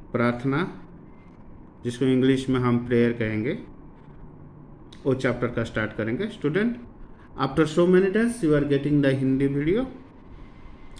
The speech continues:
और, uh, hope कि आपको आजकल में आपकी style ऑफ paper और आपकी syllabus वगैरह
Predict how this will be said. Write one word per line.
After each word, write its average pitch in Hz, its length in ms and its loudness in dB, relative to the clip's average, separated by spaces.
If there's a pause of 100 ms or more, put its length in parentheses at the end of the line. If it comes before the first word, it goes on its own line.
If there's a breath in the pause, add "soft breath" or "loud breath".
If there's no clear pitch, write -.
(160)
और, 120 220 6
uh, 123 800 2
hope 151 260 6
कि 156 160 4 (960)
आपको 139 340 4 (600)
आजकल 139 440 2
में 143 180 6
आपकी 143 440 2
style 135 360 0
ऑफ 135 140 0
paper 143 480 0 (200)
और 127 320 4 (1160)
आपकी 123 300 0
syllabus 127 520 0
वगैरह 123 240 2